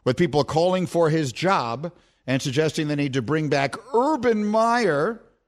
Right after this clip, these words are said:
or try and get Mike Vrabel out of Tennessee. Good luck with that, to come back and coach at Ohio State for a man who, going into this game on Saturday, was thirty-five and one in the Big Ten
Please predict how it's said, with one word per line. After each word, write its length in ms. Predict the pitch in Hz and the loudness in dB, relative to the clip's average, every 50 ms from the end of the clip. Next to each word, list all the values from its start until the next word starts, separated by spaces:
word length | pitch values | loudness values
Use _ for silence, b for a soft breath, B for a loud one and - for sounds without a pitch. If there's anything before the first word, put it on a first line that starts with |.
| _ _ _ _ _ _ - | _ _ _ _ _ _ -2
or 160 | - 123 - - | 2 2 2 2
try 240 | - 196 202 190 | 2 2 2 2
and 100 | 185 170 | 2 0
get 140 | 170 165 143 | 0 -2 0
Mike 220 | 160 165 170 139 113 | 0 -2 -2 -2 -2
Vrabel 460 | 110 127 170 185 175 156 147 143 135 | 0 2 2 2 4 2 2 2 2
out 80 | 131 | 2
of 80 | 127 120 | 0 0
Tennessee. 460 | - 151 139 135 127 - - 156 135 | 0 0 0 0 0 0 0 -2 -2
Good 220 | 107 104 131 135 139 | 0 0 0 2 4
luck 260 | 139 139 131 - 123 | 2 2 2 2 0
with 180 | 120 113 101 98 | 0 0 2 2
that, 380 | 143 151 139 113 101 - - b b b b b b | 2 2 2 2 0 -2 -6 b b b b b b
to 80 | - 131 | -10 -2
come 180 | - 170 160 147 | 0 0 2 2
back 240 | 151 147 143 - | 2 0 2 0
and 140 | 147 135 - | -2 -4 0
coach 240 | - 147 143 135 139 | 0 0 0 2 0
at 80 | 139 135 | 0 0
Ohio 300 | 127 120 131 135 135 127 | 2 2 2 2 2 0
State 300 | - - 160 151 139 - | 0 0 0 0 0 -2
for 160 | - 147 143 | -4 -4 -2
a 40 | 139 | -2
man 400 | 156 160 160 156 151 147 131 B B B B B | 0 0 0 0 -2 -2 -4 B B B B B
who, 120 | - 143 | -4 -2
going 320 | 131 156 170 185 185 196 208 | 2 4 4 4 4 0 0
into 180 | 220 208 185 | 0 0 0
this 160 | 170 175 160 - | 0 0 -2 -2
game 240 | - 185 180 175 | -2 -4 -2 0
on 140 | 160 160 147 | -2 -2 -2
Saturday, 600 | - - 175 165 160 147 127 120 110 104 104 98 b b b b b b | -2 -2 -2 -2 -2 -2 -4 -4 -2 -4 -4 -6 b b b b b b
was 240 | - 135 135 - - | 0 2 2 2 0
thirty-five 1120 | - - - - - 214 233 285 302 320 302 262 - - - 214 220 208 208 220 202 160 | -8 -16 -14 -4 0 2 2 2 2 0 -2 -4 -6 -2 2 2 2 4 2 2 2 2
and 400 | 165 156 147 131 120 120 113 113 | 2 0 0 -2 -2 -2 -4 0
one 520 | 127 165 190 190 165 139 113 104 92 82 - _ _ _ _ _ _ _ _ _ _ _ _ _ _ - | 4 4 6 6 4 4 0 -2 -6 -8 -12 _ _ _ _ _ _ _ _ _ _ _ _ _ _ -2
in 140 | 143 143 147 | 0 2 2
the 80 | 147 | 2
Big 260 | 123 117 175 170 131 - | 2 2 0 0 0 -4
Ten 540 | - 180 175 151 120 95 92 107 131 147 | -4 -2 -2 -2 -2 -4 -6 -8 -10 -12